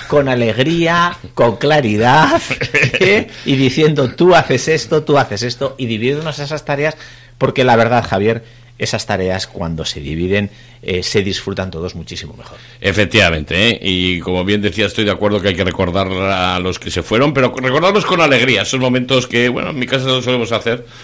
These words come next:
Speaker 2: pues, eh, acordándonos de mi padre, pues, con alegría, de lo que hacíamos y tal. Yo ocupo su, su sitio en la mesa, cosa que me,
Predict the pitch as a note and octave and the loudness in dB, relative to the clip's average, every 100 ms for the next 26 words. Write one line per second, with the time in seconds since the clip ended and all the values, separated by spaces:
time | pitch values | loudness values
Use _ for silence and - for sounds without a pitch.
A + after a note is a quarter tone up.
0 | - - F#2+ F2 G2 F#2 E2+ F2 G2+ G2 | -16 -4 -4 0 0 0 0 -2 -2 -2
1 | F2+ E2+ D2+ A2 C#3 A#2+ F#2+ F#2+ F2+ F2 | -4 -6 -6 -2 0 -2 -4 -6 -4 -4
2 | F#2 C#3 A2 F2+ - C3 B2+ G#2 F#2 B2+ | -2 0 0 -2 -2 0 0 -2 -4 0
3 | C#3+ B2+ G#2+ G2 F#2 G#2+ G2+ G#2+ G2 G2 | 0 0 -2 -4 -4 -4 -4 -6 -6 -8
4 | - G2 F#2+ F2+ G2+ G2 G2 F2+ F2 D3 | -8 -8 -8 -8 -8 -4 -4 -4 -4 -2
5 | C3 F#2+ F#2+ F2+ F#2 F#2 | -4 -4 -4 -2 -2 -2